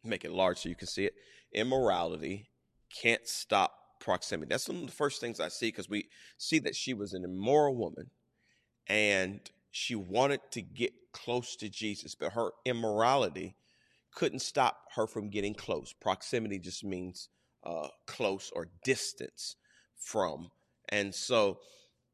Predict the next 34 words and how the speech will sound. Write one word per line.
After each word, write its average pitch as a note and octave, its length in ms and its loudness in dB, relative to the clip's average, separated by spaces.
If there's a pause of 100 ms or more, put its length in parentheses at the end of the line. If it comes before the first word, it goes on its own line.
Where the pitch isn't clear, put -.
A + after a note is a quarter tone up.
(160)
she - 240 -2
wanted C3 300 0
to G#2+ 60 -6
be A2 120 -2
in G2+ 220 -2
close - 360 -4
proximity C#3 880 -2 (200)
with E2+ 120 -10
Jesus, F2 560 -10 (360)
even A2 220 -2
though G2 100 0
she - 200 -6
was F2+ 160 -10
an F#2 160 -6
immoral G2 600 -2
woman. C2 280 -16 (420)
And A2 240 2
one C#3 100 0
of C#3+ 60 -6
the C3 100 2
first - 500 -4
things C3+ 200 -2
that G2 140 -2
we A2 80 -4
need A2+ 200 -2
to F#2 60 -6
think A#2 300 -6
about F#2 360 -2 (560)
when G2+ 160 -2
we G#2+ 80 -2
think B2 300 -2
about F#2 640 0
being B2+ 300 2
forgiven E2+ 680 -6